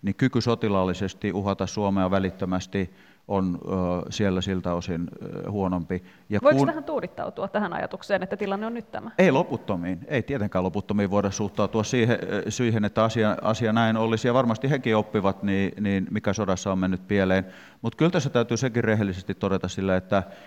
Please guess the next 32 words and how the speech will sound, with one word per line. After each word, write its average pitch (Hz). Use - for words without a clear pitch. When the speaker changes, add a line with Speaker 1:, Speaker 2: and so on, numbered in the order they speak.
Speaker 1:
et, -
kun 127
nämä 113
joukot 120
joka 127
puolelta 98
Venäjää 101
on, 95
on 98
sinne 98
koottu, 95
niin 117
ei 127
sieltä 104
mistään 107
ole 92
tänne 95
Suomen 101
lähelle 90
nyt 117
siirrettävissä 95
tilalle 95
joukkoja, 92
koska 123
suuri 139
osa 123
niistä 131
on 131
jo 123
tuhoutunut, 95
ö, 98
Ukrainassa. 87